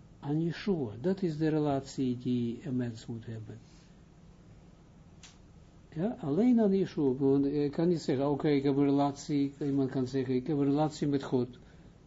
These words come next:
Dan, ja, wat kan je dan zeggen aan die mens? Hoe kan je een relatie hebben met God? Hoe kan je een relatie hebben met, met oneindige? Terwijl, ja, met, met een onzichtbare, terwijl jij zichtbaar bent.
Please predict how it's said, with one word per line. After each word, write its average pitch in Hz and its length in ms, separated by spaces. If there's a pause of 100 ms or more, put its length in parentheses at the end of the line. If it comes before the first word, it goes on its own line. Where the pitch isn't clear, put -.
(2000)
Dan, 127 480 (920)
ja, 135 260
wat 127 180
kan 123 180
je 120 100
dan 117 320
zeggen 123 420
aan 120 100
die 117 100
mens? 113 420 (120)
Hoe 127 140
kan 131 180
je 131 80
een 131 180
relatie 139 460
hebben 131 260
met 120 160
God? 214 240
Hoe 135 120
kan 139 160
je 135 60
een 131 60
relatie 131 440
hebben 123 300
met, 120 300
met 127 180
oneindige? 135 720 (680)
Terwijl, 135 400
ja, 165 220
met, 127 300
met 123 160
een 113 160
onzichtbare, 131 680
terwijl 139 340
jij 175 200
zichtbaar 127 460
bent. 113 320